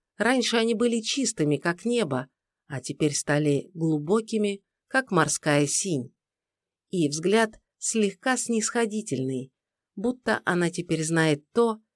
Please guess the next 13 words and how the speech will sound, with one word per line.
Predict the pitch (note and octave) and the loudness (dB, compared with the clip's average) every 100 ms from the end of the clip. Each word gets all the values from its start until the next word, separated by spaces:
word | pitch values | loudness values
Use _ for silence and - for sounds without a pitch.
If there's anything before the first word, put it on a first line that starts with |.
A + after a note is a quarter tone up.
| _ | _
чего | - A3 G3 G#3+ - | -4 0 4 4 4
он | A3+ G3+ | 0 2
не | D3 | 2
знает, | C#3 D#3+ E3+ C3 A2+ _ _ _ _ | 0 0 0 0 -6 _ _ _ _
не | F3+ F3 | -2 0
понимает. | F3 F3+ G#3 G#3 D3 B2+ - _ _ _ _ _ _ _ _ | 0 0 2 2 0 -4 -12 _ _ _ _ _ _ _ _
И | G3 | 0
на | E3+ | 2
него | F3 F#3+ G3 G3 | 2 2 2 4
глянула | E3 F#3+ G3+ F3 D#3+ | 4 4 4 2 0
со | D#3+ | -2
снисходительной | D#3 F3+ E3+ - E3 E3 - E3+ E3+ | -4 -2 -2 -2 -4 -4 -4 -2 -2
улыбкой | F3+ G#3 G3 - B2+ - | 0 0 0 -2 -6 -6